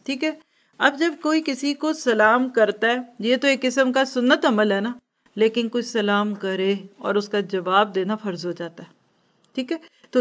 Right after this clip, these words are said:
اس کے لیے انسان کو بہت ساری چیزوں کی فکر کرنی چاہیے۔ اسلام نے ہمیں اس بات سے یہ سکھا دیا کہ تم مجھ سے سلامت ہو۔ السلام علیکم، you are safe from me۔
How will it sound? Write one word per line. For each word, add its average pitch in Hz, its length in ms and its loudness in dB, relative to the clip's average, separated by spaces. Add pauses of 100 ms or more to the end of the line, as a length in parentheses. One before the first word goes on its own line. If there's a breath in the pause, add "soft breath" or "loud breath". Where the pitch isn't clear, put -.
(100)
اس 277 200 0
کے 311 140 2
لیے 285 180 4
انسان 226 460 4
کو 247 140 4
بہت 220 360 2
ساری 226 260 2
چیزوں 208 360 -2
کی 233 220 -2
فکر 226 300 2
کرنی 214 340 0
چاہیے۔ 214 440 2 (460 loud breath)
اسلام 247 460 6
نے 269 220 2
ہمیں 247 460 2 (360)
اس 302 360 0
بات 202 400 6
سے 277 100 -2
یہ 294 140 0
سکھا 240 420 0
دیا 214 240 2
کہ 220 200 0 (160)
تم 254 140 2
مجھ 214 320 0
سے 220 180 -2
سلامت 185 640 -4
ہو۔ 160 140 -8 (480)
السلام 220 580 2
علیکم، 180 440 -4
you 180 100 -2
are 233 320 -2
safe 254 340 4
from 208 160 -2
me۔ 165 160 -10